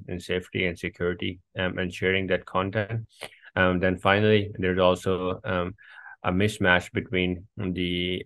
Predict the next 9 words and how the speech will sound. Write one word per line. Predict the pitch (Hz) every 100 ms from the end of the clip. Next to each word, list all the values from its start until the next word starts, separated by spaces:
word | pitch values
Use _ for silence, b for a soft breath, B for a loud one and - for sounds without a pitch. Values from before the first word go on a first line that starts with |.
| -
expectation | 107 - 92 - 95 101
and | 95 92
understanding | 95 95 90 95 92 90
of | 90
different | 87 - 92 82
countries | 90 92 101 104 - -
and | 95 92 87
regional, | 92 92 98 92 - B B B B
um, | 92 87 87 82